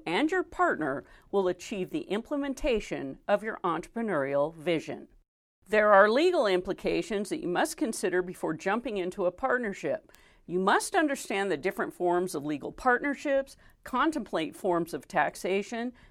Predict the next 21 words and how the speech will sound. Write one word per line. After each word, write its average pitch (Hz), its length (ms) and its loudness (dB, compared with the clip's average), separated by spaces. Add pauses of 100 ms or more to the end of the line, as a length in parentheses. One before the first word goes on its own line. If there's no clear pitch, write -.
decide 294 540 2
how 254 140 4
you 180 140 0
will 151 120 -4
split - 400 -6
profits, 233 640 2 (240)
and - 100 -8
think 202 220 -4
about 180 300 2
how 196 200 4
you 190 160 -2
would 151 140 -4
handle 233 400 -4
the 247 100 -6
situation 220 960 -2
in 226 160 -4
the 214 140 0
event 135 400 -2
of 156 100 0
a 170 80 2
breakup. - 580 0